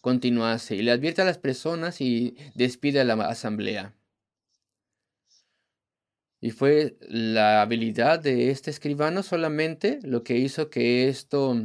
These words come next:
se, eh, terminase? No, sin lugar a duda los cristianos estaban allí orando que ese tumulto terminaría y que su obra no terminase.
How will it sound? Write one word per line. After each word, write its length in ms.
se, 340
eh, 180
terminase? 800
No, 560
sin 240
lugar 220
a 60
duda 220
los 160
cristianos 480
estaban 340
allí 200
orando 520
que 120
ese 200
tumulto 440
terminaría 840
y 240
que 200
su 180
obra 160
no 160
terminase. 800